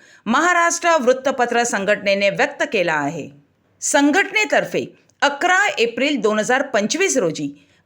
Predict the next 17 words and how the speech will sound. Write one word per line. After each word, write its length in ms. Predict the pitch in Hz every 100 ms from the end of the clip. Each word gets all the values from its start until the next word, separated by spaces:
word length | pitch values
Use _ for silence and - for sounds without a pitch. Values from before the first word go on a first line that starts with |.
| -
ग्रामपंचायत 760 | 285 381 453 339 269 285 277 285
कार्यालयात 580 | 233 202 226 233 233 226 233
निवेदन 480 | 220 226 349 392 311
देऊन 260 | 185 147 139 _ _ -
कायदेशीर 600 | 269 262 269 269 269 233
संरक्षण, 680 | - 220 247 330 - 180 143 - _ -
योग्य 460 | 196 285 233 277
तपास 580 | 269 208 403 392 - - _ -
व 100 | 190
न्याय 400 | 190 214 311 381
मिळावा 420 | 254 180 160 147 -
अशी 260 | - 208 214
मागणी 460 | 185 190 196 277 392
करण्यात 380 | 254 214 214 214 -
आली 200 | 196 277
होती. 360 | 214 143 131 - _ _ _ _ -
तसेच 480 | 247 349 247 -